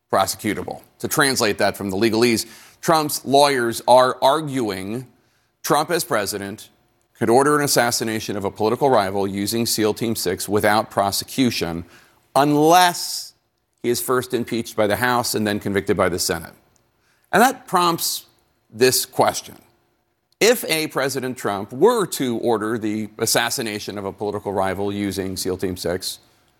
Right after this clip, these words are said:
would a majority of the House of Representatives vote to impeach him?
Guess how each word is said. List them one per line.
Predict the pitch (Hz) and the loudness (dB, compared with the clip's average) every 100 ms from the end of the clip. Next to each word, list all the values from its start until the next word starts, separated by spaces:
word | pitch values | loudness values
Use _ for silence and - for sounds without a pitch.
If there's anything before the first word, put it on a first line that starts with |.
| _ _ - | _ _ -8
would | 104 127 160 | 2 4 6
a | |
majority | 180 156 151 143 175 180 165 - | 2 2 2 2 0 -2 -4 -8
of | 135 | -2
the | 135 | 0
House | 139 - | -2 -4
of | 135 | -4
Representatives | 139 139 127 131 139 156 123 | -4 -2 -2 -2 -2 -4 -2
vote | 113 120 | -2 0
to | 135 | -2
impeach | 127 127 131 | -4 -4 -6
him? | 151 156 | -6 -8